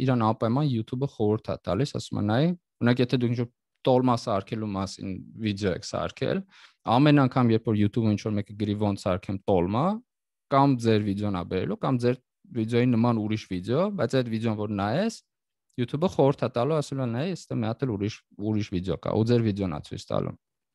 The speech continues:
Հան ինչ podcast-ի դեպքում տենց չի աշխատում։ Podcast-ը տարածվում ա տարբեր եղանակով, հա, այսինքն, սենց ինչ որ սոցիալական ցանցերում դուք պետք է անընդհատ կիսվեք, ձեր ընկերները պետք է անընդհատ կիսվեն,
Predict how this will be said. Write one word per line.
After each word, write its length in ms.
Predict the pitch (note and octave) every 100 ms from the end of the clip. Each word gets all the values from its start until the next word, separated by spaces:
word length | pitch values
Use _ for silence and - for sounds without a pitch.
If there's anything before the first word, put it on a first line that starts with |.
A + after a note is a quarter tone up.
| _ _ _ _ -
Հան 220 | - A2
ինչ 60 | A#2+
podcast-ի 500 | C3+ A#2 - A#2 C3
դեպքում 320 | A#2 G#2+ C#3+ C#3+
տենց 200 | G#2+ -
չի 140 | G#2+
աշխատում։ 500 | E2 - - - - _ - _ _ _ _ _ _
Podcast-ը 480 | A#2+ A2+ A2+ A#2 B2+
տարածվում 560 | A#2+ A#2 A#2 A2+ A#2+ A#2
ա 120 | B2+ C3 C3+ C#3+ _ _ _ _ _
տարբեր 300 | A2+ G#2+ A2+
եղանակով, 560 | A2 F#2+ G2 G#2 - G2
հա, 140 | A2+ C3+
այսինքն, 300 | A#2+ G2 -
սենց 260 | G2+ G#2+
ինչ 100 | -
որ 160 | - G#2+
սոցիալական 540 | G2 - G#2 G2 G2
ցանցերում 640 | - F#2+ - G2 A#2 B2 B2+ B2+ -
դուք 200 | B2+ -
պետք 280 | B2 A#2+ A#2+
է 40 |
անընդհատ 460 | A2+ A#2 A#2 A#2 -
կիսվեք, 540 | A#2 - - A2 G#2+
ձեր 140 | - F#2
ընկերները 440 | F#2+ G2+ A#2 B2 A#2+
պետք 200 | A#2+ -
է 60 |
անընդհատ 460 | A2 A2 - A2+ -
կիսվեն, 480 | A2 - A#2+ A2+